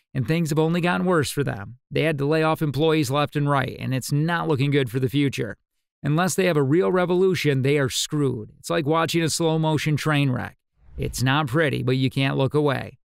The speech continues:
And that, my friends, is the dramatic and hilarious story of how H P lost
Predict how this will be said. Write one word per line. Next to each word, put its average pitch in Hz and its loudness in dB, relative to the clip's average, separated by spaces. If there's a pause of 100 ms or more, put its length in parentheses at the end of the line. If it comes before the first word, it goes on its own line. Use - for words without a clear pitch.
(380)
And 123 -4
that, 165 2
my 180 0
friends, 175 0
is 131 -2
the 131 2
dramatic 143 0
and 165 0
hilarious 156 0
story 196 2
of 143 0
how 139 0
H 147 -4
P 175 0
lost 139 0